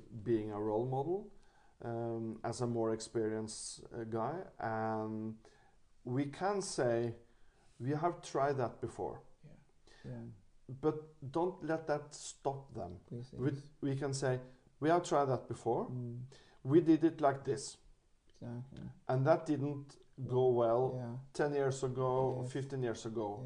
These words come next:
Speaker 2: Yes.
Speaker 1: Maybe not even now, but can we
Speaker 2: Mm.
Speaker 1: have another way?
Speaker 2: Precis.
Speaker 1: Can we see if it's
Speaker 2: And
Speaker 1: can be done in another
Speaker 2: Yes.
Speaker 1: way?" Yeah.
Speaker 2: And Tarek,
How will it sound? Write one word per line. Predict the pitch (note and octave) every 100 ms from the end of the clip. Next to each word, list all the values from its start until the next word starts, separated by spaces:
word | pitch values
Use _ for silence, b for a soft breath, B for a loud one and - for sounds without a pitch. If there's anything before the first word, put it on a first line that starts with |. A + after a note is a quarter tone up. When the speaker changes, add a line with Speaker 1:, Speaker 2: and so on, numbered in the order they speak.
| B2
Speaker 2:
Yes. | B2 -
Speaker 1:
Maybe | C3 C#3+ D#3 F3
not | D3+ D3+ D3+ -
even | D3 D3+ E3+
now, | G3 F#3
but | B2+ C3
can | - C3+
we | -
Speaker 2:
Mm. | - - - -
Speaker 1:
have | C3+ C3+
another | C3 D3 A3
way? | D3 G2+ G#2 - - -
Speaker 2:
Precis. | B2+ - B2+ B2 - -
Speaker 1:
Can | - C3+
we | C3+
see | C3+ - C3+ C3+
if | B2+ -
it's | B2 A#2 - - - - - - - -
Speaker 2:
And | C3 C3+ C3+ C3
Speaker 1:
can | - C3+
be | C3
done | C3 B2+ B2+ B2+ - -
in | C#3 A#2+ A2 A2 C3 -
another | B2+ B2 A#2
Speaker 2:
Yes. |
Speaker 1:
way?" | G2+ -
Yeah. | G#2 F2 - - - - -
Speaker 2:
And | B2+ C3+ C3+
Tarek, | C#3+ C#3+ C3+ C3+